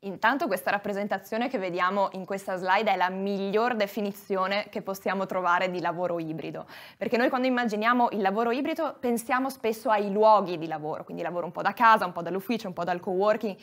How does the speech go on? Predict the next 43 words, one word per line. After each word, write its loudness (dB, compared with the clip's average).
In 0
realtà 6
c'è -10
una 0
dimensione -2
importantissima -2
che -10
è 0
anche -4
quella 0
del -4
tempo. -12
In 4
questa 2
immagine 2
infatti -4
si -8
capisce -2
che -4
agli 2
estremi -2
del 0
lavoro 2
ibrido -2
ci 0
sono 2
le 0
situazioni -4
in -6
cui, -4
quella 0
che -6
conoscevamo -4
una -4
volta, 4
si -8
lavora 4
da 4
casa 8
con -4
un -4
orario, 4
eh, -6